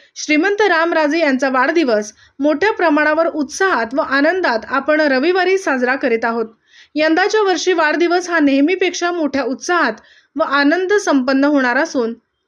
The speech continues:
फलटण शहरात व तालुक्यामध्ये ठिकठिकाणी आरोग्य शिबिरे, रक्तदान शिबिर, वृक्षारोपण व दिव्यांग मुलांना खाऊ वाटप अशा विविध उपक्रमांचे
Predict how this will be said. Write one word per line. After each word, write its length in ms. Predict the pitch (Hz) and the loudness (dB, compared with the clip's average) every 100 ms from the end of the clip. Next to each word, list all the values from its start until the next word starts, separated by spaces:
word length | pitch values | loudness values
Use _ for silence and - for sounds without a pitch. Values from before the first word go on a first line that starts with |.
| _ _ - | _ _ -4
फलटण 320 | 311 320 415 | -2 0 0
शहरात 440 | 415 392 349 339 349 | 2 2 4 2 0
व 60 | 330 | -2
तालुक्यामध्ये 640 | 277 277 277 302 294 285 | 0 0 0 0 2 0
ठिकठिकाणी 640 | 330 339 381 349 294 277 302 | 0 -2 -2 -2 0 0 0
आरोग्य 500 | 262 269 277 302 392 | 0 0 0 0 -2
शिबिरे, 440 | 330 262 277 294 - 156 165 - | 0 0 0 0 -4 -14 -16 -4
रक्तदान 540 | 285 285 349 359 392 403 | -2 0 0 0 0 0
शिबिर, 360 | 330 269 294 349 _ _ _ | 0 0 0 -4 _ _ _
वृक्षारोपण 720 | 269 294 - 359 381 285 262 | -4 -2 0 0 0 0 0
व 120 | 277 277 | 2 2
दिव्यांग 460 | 247 262 302 359 | 0 0 -2 -2
मुलांना 480 | 392 349 294 294 302 311 | -2 0 2 2 0 -2
खाऊ 200 | 285 285 | -2 0
वाटप 380 | 349 269 226 226 | 0 0 -2 -4
अशा 280 | 247 294 294 | -6 -2 -2
विविध 300 | 277 285 349 | 0 0 -2
उपक्रमांचे 840 | 359 294 302 285 294 269 254 254 | -2 -2 -2 0 0 0 0 -2